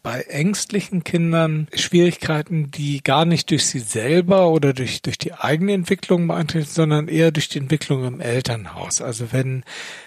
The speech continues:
es in der Familie beispielsweise Verluste gab, wenn es, ähm, sehr viel Streitigkeiten zwischen den einzelnen Eltern, also zwischen den Elternteilen gibt oder gab, das sind alles Faktoren, die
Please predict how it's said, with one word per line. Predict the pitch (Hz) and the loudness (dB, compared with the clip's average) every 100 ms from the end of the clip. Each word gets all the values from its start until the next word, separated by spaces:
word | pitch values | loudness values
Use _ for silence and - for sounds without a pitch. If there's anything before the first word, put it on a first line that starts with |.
| - | -8
es | - 131 - | -2 0 0
in | - 180 | 0 4
der | 180 | 4
Familie | - 160 147 147 147 143 131 | 4 2 4 4 6 4 4
beispielsweise | 120 123 135 - 120 117 123 | 0 0 -2 0 0 -2 -4
Verluste | - 135 147 165 - - | -4 0 2 2 2 -2
gab, | 135 135 131 127 131 - 123 | 0 2 4 2 0 -4 -4
wenn | 113 | -4
es, | 110 107 - - | -4 0 0 0
ähm, | 139 117 110 107 107 110 139 135 - - | -2 -2 -2 -4 -10 -8 -10 -10 -20 -8
sehr | - 123 | 0 0
viel | - | 2
Streitigkeiten | 131 - 175 160 147 143 135 | 0 2 2 2 0 0 -2
zwischen | 123 131 - 131 | -2 -2 0 0
den | 143 143 | -2 0
einzelnen | 131 131 - 135 127 127 127 131 | -2 -2 -4 -6 -4 -4 -6 -2
Eltern, | 143 165 - - | 2 2 2 -4
also | 113 | -4
zwischen | 101 - - 131 | -8 -8 -8 -6
den | 160 | 0
Elternteilen | 175 165 151 - 139 135 131 127 127 - 135 123 | 0 2 0 0 0 2 0 -4 -8 -12 -12 -2
gibt | 147 - - | -2 0 0
oder | 123 120 | 2 2
gab, | 127 120 - - - - - | 2 0 -2 -8 -10 -10 -8
das | - 151 | -2 0
sind | 202 175 | 0 0
alles | - 160 170 - | 0 2 2 2
Faktoren, | - - - 151 151 151 143 | 0 0 2 4 4 2 0
die | 147 139 | 0 0